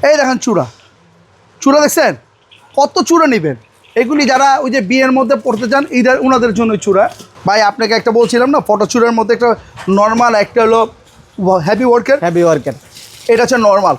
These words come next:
Speaker 1: ফটো চূড়া, হ্যাঁ?
Speaker 2: আচ্ছা।
Speaker 1: এটা নরমাল, একদম নরমাল। তারপর হলো আপনাকে একটা চূড়া দেখাই।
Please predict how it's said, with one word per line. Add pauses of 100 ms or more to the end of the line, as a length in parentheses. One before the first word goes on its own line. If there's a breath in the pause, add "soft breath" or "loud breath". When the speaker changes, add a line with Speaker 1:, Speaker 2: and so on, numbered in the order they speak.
Speaker 1:
ফটো
চূড়া,
হ্যাঁ? (180)
Speaker 2:
আচ্ছা।
Speaker 1:
এটা
নরমাল,
একদম
নরমাল। (580)
তারপর
হলো
আপনাকে
একটা
চূড়া
দেখাই।